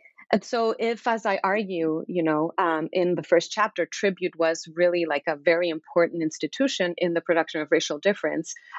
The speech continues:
how I, how might we think that challenges, you know, to tribute or texts that are saying we are not going to accept, you know, w-, we demand that we no longer pay, pay tribute, how might we understand them not as narrow demands, not, you know, to not pay tribute, but also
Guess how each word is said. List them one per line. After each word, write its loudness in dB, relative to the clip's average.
how -2
I, -2
how 0
might 0
we -2
think 0
that 4
challenges, 0
you -2
know, 0
to 0
tribute 0
or 0
texts -4
that 0
are 2
saying 2
we 0
are 0
not 0
going -2
to -2
accept, -2
you 0
know, 0
w-, -4
we 0
demand 2
that 0
we -4
no -2
longer 0
pay, 2
pay 0
tribute, 0
how 2
might -2
we 0
understand 0
them 0
not 2
as 0
narrow 0
demands, 0
not, 2
you 0
know, 0
to -2
not 2
pay -4
tribute, -2
but 0
also 0